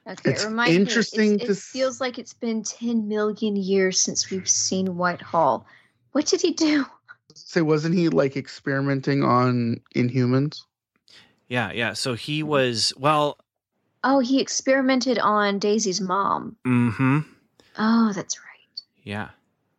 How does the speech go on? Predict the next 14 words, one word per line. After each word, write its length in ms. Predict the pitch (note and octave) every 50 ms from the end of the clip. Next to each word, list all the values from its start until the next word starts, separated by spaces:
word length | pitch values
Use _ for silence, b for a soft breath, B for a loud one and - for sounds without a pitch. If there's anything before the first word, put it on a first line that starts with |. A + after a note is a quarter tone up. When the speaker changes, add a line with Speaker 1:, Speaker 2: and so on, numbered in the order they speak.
| _ _ _ _ _ _ _ - -
Speaker 3:
Yeah. 180 | G1+ G1+ G1+ - _ _ -
Speaker 1:
Oh, 540 | A3+ B3 B3 A3 F3+ E3 D3+ B2 B2+ - - _
oh, 360 | - A3 A#3 A#3+ A#3 G#3+ G3 F#3
yeah. 360 | F3 F#3 G#3 G#3 F#3+ F3 -
And 140 | - G3 G3
he 120 | G#3+ A3
wanted 340 | G#3 G3+ A3+ A#3+ A#3 A#3 A#3
to 280 | - - G3+ F#3+ F#3 F3 -
steal 500 | - - - - - G#3 G3+ G3+ G3 F#3+
her 500 | F#3+ F#3 F3+ E3+ E3+ E3 D#3+ D#3+ - - -
ability 580 | - F#3 F3 - F#3+ F3+ F3 F3 E3+ E3+ E3+ E3
to 140 | - - F3+
regenerate, 680 | F3 E3+ E3 - F3+ F3 F3 G#2+ G#2+ G#2 G#2 A2 -
and 580 | - - F#2+ F2+ F#2 F#2+ F#2 F#2 F#2 F2+ -